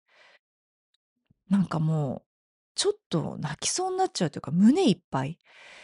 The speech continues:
で、チケットがね、ソールドアウトだったりしたので、後から来てくださる方もいたんです。じゃ、あの、予約は取れなかったんですけど、あの、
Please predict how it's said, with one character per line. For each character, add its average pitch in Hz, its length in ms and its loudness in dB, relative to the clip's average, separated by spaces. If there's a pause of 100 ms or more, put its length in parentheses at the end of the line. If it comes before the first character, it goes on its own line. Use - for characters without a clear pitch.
(280)
で、 214 400 0
チ - 140 -2
ケ 320 100 4
ッ 311 60 -6
ト 202 120 2
が 147 100 0
ね、 151 160 -2
ソ 196 200 0
ー - 40 2
ル 214 80 4
ド 220 100 6
ア 226 40 4
ウ 220 40 -2
ト 185 100 0
だ 151 100 0
っ - 20 -8
た - 140 -8
り 139 100 -8
し - 80 -10
た 151 120 -8
の 143 120 -6
で、 143 400 -8 (1200)
後 240 200 0
か 220 120 2
ら 165 60 2
来 - 100 -6
て 190 100 0
く 165 80 -2
だ 165 80 0
さ 160 120 -4
る 147 80 -2
方 147 200 -8
も 143 80 -4
い 147 80 -6
た 156 100 -2
ん 151 60 -2
で 156 80 -6
す。 - 120 -14
じ 170 100 -2
ゃ、 - 20 2
あ 156 40 2
の、 151 280 0
予 170 140 4
約 185 240 4
は 202 100 4
取 202 140 2
れ 214 40 6
な 214 100 6
か 190 100 0
っ 180 40 -2
た 165 140 -4
ん 156 40 -4
で 147 80 -4
す - 100 -14
け 156 120 -6
ど、 170 460 2 (720)
あ 160 120 -4
の、 143 720 -6